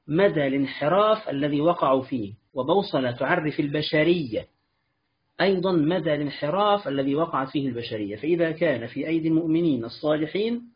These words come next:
ويذكر فيه الله سبحانه وتعالى، فالأمة الإسلامية في غالبها بخير، والبشرية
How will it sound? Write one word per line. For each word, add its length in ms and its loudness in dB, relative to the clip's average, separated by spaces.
ويذكر 520 0
فيه 220 -4
الله 380 2
سبحانه 560 -2
وتعالى، 640 -2
فالأمة 520 -2
الإسلامية 720 -2
في 140 2
غالبها 680 4
بخير، 640 -4
والبشرية 880 0